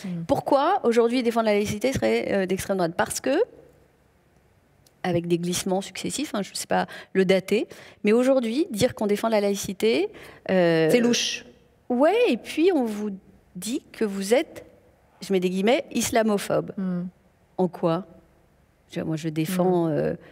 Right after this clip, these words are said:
Speaker 2: la laïcité, pas contre une religion, je défends la laïcité au nom des valeurs de la République.
Speaker 1: Pour toutes les religions et pour la
Speaker 2: Et
Speaker 1: liberté de croire,
Speaker 2: évidemment.
Speaker 1: j'imagine. Euh, votre spectacle, Le Monde d'après, vous le nourrissez de plein d'anecdotes.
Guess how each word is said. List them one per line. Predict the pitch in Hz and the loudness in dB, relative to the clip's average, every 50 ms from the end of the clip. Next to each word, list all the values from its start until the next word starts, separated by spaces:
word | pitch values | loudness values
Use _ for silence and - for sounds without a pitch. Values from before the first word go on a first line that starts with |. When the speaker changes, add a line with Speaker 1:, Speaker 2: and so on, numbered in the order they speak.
| - _ | -14 _
Speaker 2:
la | - 160 | -4 -2
laïcité, | 151 147 147 147 147 - - 170 - 202 202 | 0 0 0 0 -2 -4 -8 -4 0 2 2
pas | 190 - 170 | 2 2 -2
contre | 165 - - - 233 226 208 - - | -2 -2 -4 -2 -2 -2 -2 -2 -4
une | 202 185 | -4 -2
religion, | 185 196 214 247 262 330 440 415 | -2 -2 -2 -2 -2 -2 -2 -2
je | 302 226 | -4 -4
défends | 190 185 - - 185 | -4 -6 -6 -6 -6
la | 180 185 | -4 -4
laïcité | - 160 151 156 - - - 160 - - - | -4 -4 -4 -4 -6 -8 -10 -8 -4 -2 -2
au | - 190 170 | -2 -2 -2
nom | 170 190 254 349 | -2 -2 0 0
des | 330 226 190 | 0 -2 -2
valeurs | 180 180 190 226 233 240 | -2 0 -2 0 -2 0
de | 202 | -2
la | 185 180 | -2 -2
République. | 180 180 175 - - 202 233 330 415 - - | -2 -2 -4 -6 -8 -8 -6 -6 -6 -2 -2
Speaker 1:
Pour | 440 - - | -2 -2 0
toutes | - 277 262 - | -2 -2 0 2
les | 202 185 | 4 4
religions | 165 170 160 165 165 156 214 247 262 220 | 4 4 2 0 -2 0 0 0 0 0
et | 175 160 | 0 0
pour | 165 190 180 | 2 4 4
la | 160 | 4
Speaker 2:
Et | 160 | 4
Speaker 1:
liberté | 185 180 160 165 - 185 | 4 2 2 2 0 -2
de | 156 160 | -2 -2
croire, | - - - 262 196 151 | -4 -2 -2 -2 -2 -4
Speaker 2:
évidemment. | 151 156 151 175 240 349 165 | -6 -4 -2 -2 -2 -2 -4
Speaker 1:
j'imagine. | 165 165 170 185 185 170 170 _ _ - - - - - - - 226 - | -4 -6 -6 -4 -6 -8 -8 _ _ -16 -14 -12 -10 -10 -10 -4 0 2
Euh, | 185 - 160 190 | 2 2 2 2
votre | 214 247 254 - - 277 | 0 0 0 0 -4 -4
spectacle, | - - 269 254 - 320 330 - 302 | -2 -2 -4 -2 0 -2 -2 0 0
Le | 240 | 0
Monde | 208 202 202 | 0 0 2
d'après, | 190 190 190 190 - - - 269 269 277 | 2 0 0 0 -4 -4 0 2 2 2
vous | 226 233 | 2 0
le | 214 | 0
nourrissez | 190 190 190 190 185 - 247 202 | 0 0 0 0 -2 -2 -2 -4
de | 170 | -4
plein | 160 - 262 339 | -2 -2 0 0
d'anecdotes. | 285 247 208 180 175 165 143 160 226 - - - - - | 2 2 0 0 0 0 2 2 2 0 -2 -8 -10 -8